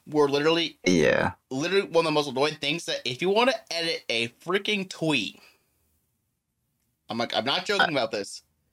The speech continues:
Speaker 2: No, I know exactly what you're talking about. Three bucks, and you get to edit your tweets.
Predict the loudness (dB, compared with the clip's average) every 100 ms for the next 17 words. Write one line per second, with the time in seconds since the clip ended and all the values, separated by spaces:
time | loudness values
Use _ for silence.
0 | _ _ -20 -20 _ 4 4 6 4 4
1 | 4 6 6 6 4 2 4 4 4 4
2 | 4 4 6 6 4 4 4 4 2 4
3 | 4 6 4 2 -6 _ _ -20 _ _
4 | _ _ 0 4 6 6 8 6 6 2
5 | 2 2 -2 _ -20 -20 -20 _ _ 0
6 | 2 4 4 4 6 8 8 6 4 4
7 | 4 4 2 2 0